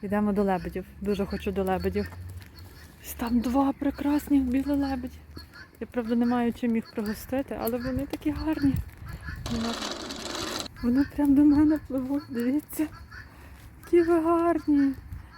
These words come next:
Привіт. Привіт, сонечко. Які ви гарні.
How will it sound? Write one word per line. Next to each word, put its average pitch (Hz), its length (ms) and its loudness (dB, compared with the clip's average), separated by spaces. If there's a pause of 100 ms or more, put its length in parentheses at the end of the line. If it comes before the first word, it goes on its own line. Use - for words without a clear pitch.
(300)
Привіт. 311 840 6 (960)
Привіт, 330 960 6 (200)
сонечко. 311 920 2 (1900)
Які 269 240 2
ви 254 180 2
гарні. 247 720 2